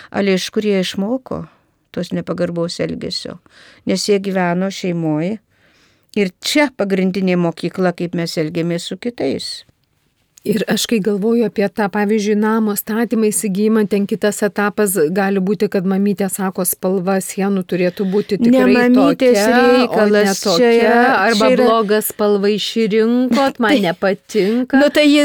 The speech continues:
Speaker 1: ir ne-, neik į tą kambarį, kur ta bloga šeima, nes jie, e, e, reiškia, tas, e,
Speaker 2: Spalvos
Speaker 1: ten pa-,
Speaker 2: nepatinka,
Speaker 1: spalvos.
Speaker 2: taip.
Speaker 1: Jie gyvena tame name, jiem patinka. Tai kodėl tu nori dabar kitam name s-, daryti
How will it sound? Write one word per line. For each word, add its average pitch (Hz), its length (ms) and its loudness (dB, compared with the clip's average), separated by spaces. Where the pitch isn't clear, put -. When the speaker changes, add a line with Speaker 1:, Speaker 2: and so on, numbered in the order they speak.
Speaker 1:
ir 277 100 4
ne-, 294 360 4
neik 277 340 4
į 208 80 0
tą 185 160 2
kambarį, 190 520 0
kur 190 200 -2
ta 190 140 0
bloga 185 340 0
šeima, 185 460 0
nes 185 260 -2
jie, 302 240 4
e, 226 240 4
e, 202 260 0
reiškia, 202 400 0
tas, 196 280 -2
e, 185 340 0
Speaker 2:
Spalvos 202 480 2
Speaker 1:
ten 220 160 4
pa-, 196 80 4
Speaker 2:
nepatinka, - 20 0
Speaker 1:
spalvos. 190 500 2
Speaker 2:
taip. - 260 -4
Speaker 1:
Jie 339 340 4
gyvena 170 560 2
tame 165 280 0
name, 165 360 0
jiem 330 480 2
patinka. 127 800 -2
Tai 294 140 2
kodėl 320 560 4
tu 285 160 0
nori 285 400 4
dabar 240 320 2
kitam 269 560 2
name 196 320 2
s-, - 180 -4
daryti 226 680 2